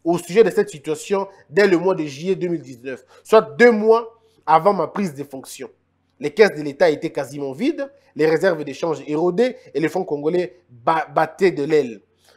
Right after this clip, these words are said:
En outre, les provinces enregistraient plusieurs mois d'arriérés, de rétrocessions, sans compter bien d'autres engagements de l'État en souffrance. Tu, ozo, tiens, en gros, la période de nini. La période Kabila, tu la période Félix Tshisekedi.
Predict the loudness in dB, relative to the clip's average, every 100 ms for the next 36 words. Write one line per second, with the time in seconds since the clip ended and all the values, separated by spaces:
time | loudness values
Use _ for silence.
0 | -2 0 2 0 -4 -6 -2 -2 0 0
1 | 0 -4 -6 -6 -8 -6 -4 -4 -2 -2
2 | -4 -8 -6 -6 -8 _ -8 -6 -6 -10
3 | -18 -16 -8 -8 -8 _ -2 -2 0 -4
4 | -2 0 0 0 -4 -12 -10 -6 -6 -6
5 | -12 -6 -6 -6 -14 -16 -16 -18 -18 _
6 | -20 _ -10 -8 -8 -10 _ _ -2 -2
7 | -4 -8 -12 _ -10 -8 -8 -4 -4 -4
8 | -14 -16 -16 -20 _ _ _ _ _ _
9 | _ _ _ _ _ -10 2 2 4 0
10 | 2 -2 0 -2 -2 -2 -6 -2 -2 -2
11 | -10 -12 -20 -20 -12 -12